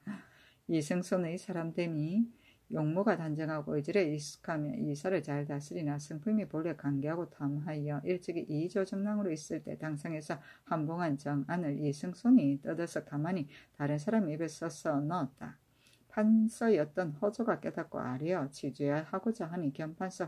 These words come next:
황희와 여러 난관이 구제하여 죄를 면하였다. 또 낭조, 낭-,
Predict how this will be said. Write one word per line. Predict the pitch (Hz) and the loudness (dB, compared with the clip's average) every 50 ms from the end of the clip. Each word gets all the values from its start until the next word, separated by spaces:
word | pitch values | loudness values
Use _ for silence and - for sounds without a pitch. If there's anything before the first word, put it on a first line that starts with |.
| 147 | -6
황희와 | - - 160 143 151 185 214 196 143 123 - - - - - _ - | -6 -4 -2 0 0 0 0 0 0 -2 -4 -8 -18 -20 -18 _ 2
여러 | 143 151 143 156 180 | 4 4 4 4 2
난관이 | 196 196 165 170 214 226 220 156 123 - | 0 0 0 4 6 6 6 6 4 0
구제하여 | - 139 127 120 - 147 147 151 151 143 | -4 -4 -4 -2 0 0 2 2 0 -2
죄를 | 147 - 131 131 135 147 170 202 | -4 -4 -6 -4 -4 -4 -2 -2
면하였다. | 208 165 147 147 165 160 151 147 - - - 156 - _ _ _ _ _ _ | -2 -2 -2 -2 -4 -4 -8 -8 -10 -12 -12 -12 -14 _ _ _ _ _ _
또 | - 180 170 - - | 0 0 0 2 0
낭조, | 123 127 127 143 151 160 170 196 185 151 143 135 | 0 -2 -2 -2 -2 2 2 4 4 4 4 2
낭-, | 147 147 143 143 143 143 143 | 2 2 2 2 2 0 -2